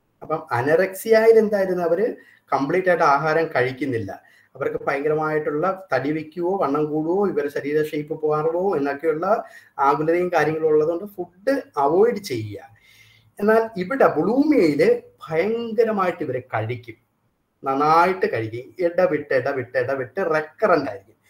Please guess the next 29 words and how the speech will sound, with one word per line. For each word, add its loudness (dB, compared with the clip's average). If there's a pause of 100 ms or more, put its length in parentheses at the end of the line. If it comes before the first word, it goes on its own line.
(340)
recurrent -2
episode 0
of -4 (180)
binge 0
eating. -12 (240)
കണ്ടി-, -8
ഒരു 0 (160)
അരമണിക്കൂർ, 2 (300)
ഒരു 2
മണിക്കൂർ -2
കഴിയുമ്പോൾ, -2 (200)
അടുത്ത -2
മണിക്കൂർ 0
കഴിയുമ്പോൾ, 2
അല്ലെങ്കിൽ -4
രണ്ട് 4
മണിക്കൂറിനിടയ്ക്ക് 0
ഇങ്ങനെ -4
രീതിയിൽ -6
ഭയങ്കരമായിട്ട് -4
കഴിക്കും. -20 (800)
അവിടെ 4 (200)
പറയുന്ന 4
ഒന്ന് 2
രണ്ട് -2
കാര്യങ്ങള് 0 (280)
ശ്രദ്ധിക്കുക. -2 (340)
Eating 2
in -2